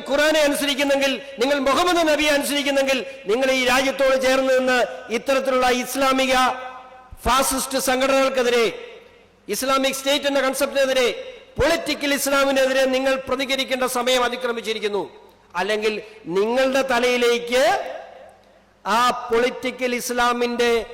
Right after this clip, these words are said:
മുടിയെടുത്ത് ചൂടുവാനാണ് ഈ സംഘടനകൾ നിൽക്കുന്നത്. ഈ രാജ്യത്തെ സ്നേഹിക്കുന്ന നൂറുകണക്കിന് ഇസ്ലാം സഹോദരങ്ങളെ നമുക്കറിയാം, പക്ഷെ അവർക്കൊന്നും മിണ്ടാട്ടമില്ല. മിണ്ടേണ്ടത് ആരാണ്?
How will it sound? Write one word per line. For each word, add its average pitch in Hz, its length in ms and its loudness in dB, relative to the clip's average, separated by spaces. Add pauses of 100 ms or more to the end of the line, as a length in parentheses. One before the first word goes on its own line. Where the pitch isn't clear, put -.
(340)
മുടിയെടുത്ത് 247 680 0
ചൂടുവാനാണ് 226 960 2 (260)
ഈ 220 220 -2
സംഘടനകൾ 202 640 0
നിൽക്കുന്നത്. 170 480 -2 (1400)
ഈ 277 160 -2
രാജ്യത്തെ 285 440 0
സ്നേഹിക്കുന്ന 285 460 0
നൂറുകണക്കിന് 285 560 0
ഇസ്ലാം 277 280 -2
സഹോദരങ്ങളെ 277 500 2
നമുക്കറിയാം, 262 560 2 (440)
പക്ഷെ - 180 -8
അവർക്കൊന്നും 226 420 -4
മിണ്ടാട്ടമില്ല. 196 800 -4 (540)
മിണ്ടേണ്ടത് 269 460 0
ആരാണ്? 285 520 2